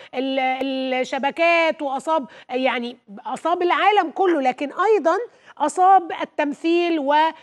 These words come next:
المسلسلات اللي بيتم تصويرها رمضان والأفلام وغيرها. في العالم كله،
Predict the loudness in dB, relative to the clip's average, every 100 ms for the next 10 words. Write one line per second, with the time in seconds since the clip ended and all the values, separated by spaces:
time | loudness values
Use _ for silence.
0 | -14 -4 -2 -2 -2 -2 -4 -4 -4 -4
1 | -4 -4 -6 -4 -6 -4 -4 -4 -2 -4
2 | -4 -4 -4 -6 -6 -6 -4 -2 -2 -4
3 | -6 -4 -2 -2 -2 -4 -6 -8 -6 -4
4 | -2 -4 -2 -2 -4 -10 _ _ _ _
5 | -6 0 2 4 6 6 4 2 2 6
6 | 6 4